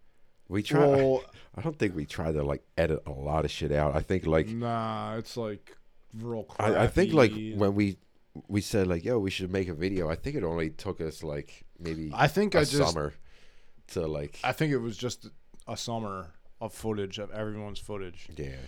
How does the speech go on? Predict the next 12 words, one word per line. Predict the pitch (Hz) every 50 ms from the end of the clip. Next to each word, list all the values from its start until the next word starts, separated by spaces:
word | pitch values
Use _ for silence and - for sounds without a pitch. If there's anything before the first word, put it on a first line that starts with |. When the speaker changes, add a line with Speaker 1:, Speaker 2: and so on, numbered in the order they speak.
| - - - - -
Speaker 2:
But | 123 117 -
back | 139 143 143 135 -
then, | 147 143 147 143 135 131 127 95 90
it | 135
was, | 127 120 123 113 107 123
like, | 117 113 110 107 101 95 - - - - - - - - - - - - - - - - - -
if | - 87
you | 110 110 104
landed | 104 110 117 123 120 127 123
it | 123 117 113
on | 117 110 110
film, | 101 - 117 117 117 123 127 127 131 127 123